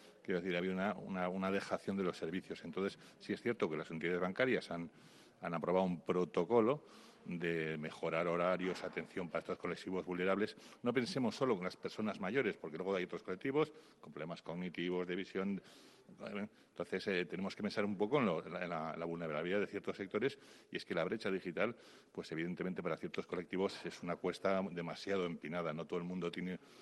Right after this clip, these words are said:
o unos medios o unos conocimientos para, para desarrollarse en la banja digital diariamente, con lo cual las entidades, eh, bancarias entendemos que además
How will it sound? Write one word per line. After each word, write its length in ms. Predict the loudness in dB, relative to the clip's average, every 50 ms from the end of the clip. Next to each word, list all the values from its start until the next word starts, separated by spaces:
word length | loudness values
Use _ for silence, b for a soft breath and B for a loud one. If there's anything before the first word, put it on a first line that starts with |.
| B B B B B B B -10 -4 0
o 100 | 2 4
unos 320 | 4 4 4 2 2 2
medios 380 | 2 4 4 6 4 4 2 0
o 60 | -2
unos 220 | -2 -2 -4 -4
conocimientos 640 | -4 -4 -6 -6 -6 -8 -6 -6 -6 -4 -4 -4 -2 0
para, 360 | 2 4 4 4 4 2 0
para 240 | 0 0 0 0 0
desarrollarse 580 | -2 -2 -4 -2 -2 0 0 0 -2 -2 -4
en 40 | -2
la 80 | -2 0
banja 340 | 0 0 -2 -2 0 0 0
digital 440 | 0 -2 -6 -4 -2 0 0 0 0
diariamente, 600 | 0 0 0 0 -2 -2 -4 -4 -4 -4 -4 -4 B B B B B B B
con 140 | -8 -6 -2
lo 40 |
cual 200 | 0 2 0 0 0 B B B B B B
las 160 | -6 -6 -6
entidades, 500 | -6 -6 -4 -2 0 2 2 0 0 -2
eh, 80 | 0 0
bancarias 500 | 0 0 0 0 0 0 2 0 0 -2
entendemos 440 | -2 -4 -4 -4 -4 -2 -2 -4 -4
que 100 | -4 -4
además 260 | -4 -4 -4 -6 -8